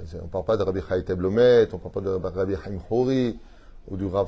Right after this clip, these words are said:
Khalfon à Cohen, on parle pas de, on parle vraiment du Rabbi de Lubavitch, qui, Baruch Hashem, est une très, très, très grande figure du judaïsme. Et d'accord, mais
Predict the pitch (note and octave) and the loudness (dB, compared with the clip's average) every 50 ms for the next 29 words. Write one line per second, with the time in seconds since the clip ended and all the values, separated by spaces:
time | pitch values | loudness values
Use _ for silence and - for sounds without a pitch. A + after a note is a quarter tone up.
0 | - - G#2 F#2 - - B2 B2+ B2 A#2+ A2+ A2 G#2 F#2+ G2 - - A#2 A#2+ B2 | 0 -4 -4 -4 0 0 2 4 4 4 2 0 -2 -6 -8 -4 -2 0 4 4
1 | B2 A#2+ A#2 A2+ A2 G#2+ D3 D#3 - C4+ C#4+ G3+ - - F2+ - - C3 E3 D#3 | 4 4 4 0 -4 -6 -6 -2 -2 -2 -2 -4 -8 -12 -10 -8 -6 -6 -4 -2
2 | B2+ A#2 A2+ A2+ A#2 A#2+ A#2 G2+ G#2 G#2+ A2 A#2 A#2+ C3 C3 C3 D#3 G3+ C#4 B3 | -2 0 0 2 0 0 -2 -4 -4 -2 0 0 0 0 0 0 0 0 0 -4
3 | - - - - - A2 A2 G#2+ - - - - - - - - - - - G#2 | -4 -6 -12 -12 -8 -6 -6 -6 -8 -12 -18 -18 -18 -18 -18 -18 -18 -12 -2 -2
4 | G#2 G#2 F2 - - B2+ B2 A2 - - - F#2+ - - - - - B2+ A#2 - | -2 -2 -2 -6 -6 -4 -4 -4 -6 -6 -12 -12 -12 -12 -10 -2 -2 -2 -2 -2
5 | - A2+ - - A2 G2 F2+ A2 A2+ G#2+ F#2+ F#2+ F2 E2 - - A2 F#2+ B2 B2+ | -8 -10 -8 -6 -8 -4 -2 -2 -4 -2 -4 -6 -6 -8 -8 -8 -6 -4 -4 -4
6 | G2+ F#2+ G2 D#2+ G2+ F2+ F2+ F2+ G2+ C3 D#3+ D3+ A2+ E2+ - - - - - - | -4 -6 -8 -8 -8 -6 -4 -2 -2 -2 -2 -4 -6 -10 -12 -16 -14 -12 -10 -8
7 | - - - - G2 A2 - D#3 C3+ G#2+ F2+ - | -2 0 2 4 4 4 4 4 2 2 2 2